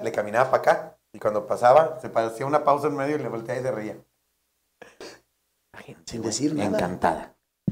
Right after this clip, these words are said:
Speaker 1: Luego le sirve. Luego se devuelve y donde pasa por el medio voltea y lo ve, se ríe. Y va y deja. Y luego agarraba la sangrita y va y,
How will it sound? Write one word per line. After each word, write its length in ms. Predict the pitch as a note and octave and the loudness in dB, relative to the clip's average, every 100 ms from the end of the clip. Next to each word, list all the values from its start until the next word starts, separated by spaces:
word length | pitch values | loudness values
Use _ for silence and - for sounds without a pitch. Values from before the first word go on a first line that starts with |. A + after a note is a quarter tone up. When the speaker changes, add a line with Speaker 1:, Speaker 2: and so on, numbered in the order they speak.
| - | -8
Speaker 1:
Luego 140 | G2+ G2 | -8 -8
le 100 | F2+ | -8
sirve. 440 | G#2+ A2+ C#3+ D3+ - - - _ _ _ _ _ _ _ _ _ _ _ _ - _ _ _ _ _ _ _ | -10 -10 -10 -12 -16 -20 -20 _ _ _ _ _ _ _ _ _ _ _ _ -20 _ _ _ _ _ _ _
Luego 120 | G#2 | -14
se 60 | A2 | -12
devuelve 320 | A2 A2 A#2+ | -10 -10 -8
y 20 | |
donde 200 | A#2+ A2+ | -8 -6
pasa 240 | A2 A#2+ B2+ | -4 -4 -4
por 120 | B2+ | -8
el 60 | A#2 | -8
medio 200 | B2 C3+ | -6 -6
voltea 260 | B2+ C3 | -8 -8
y 40 | C3+ | -6
lo 120 | B2+ | -4
ve, 340 | B2+ B2+ C3 - _ - | -4 -6 -8 -20 _ -16
se 100 | G2 | -16
ríe. 200 | E2+ - _ _ _ _ | -16 -20 _ _ _ _
Y 60 | F#2+ | -14
va 120 | F#2+ | -12
y 40 | G2 | -12
deja. 200 | G2 - _ _ _ - - - _ _ _ | -14 -18 _ _ _ -18 -16 -20 _ _ _
Y 60 | G#2+ | -4
luego 200 | G#2+ B2 | 0 2
agarraba 380 | B2+ A#2+ B2 C3 | 2 2 2 2
la 120 | A#2 | -2
sangrita 680 | A#2+ A2+ A#2 B2 G2+ - - _ _ _ _ _ _ - | -6 -8 -10 -10 -10 -12 -18 _ _ _ _ _ _ -16
y 100 | G#2 | -8
va 320 | F#2+ G2 G2+ | -6 -6 -10
y, 80 | G#2+ | -16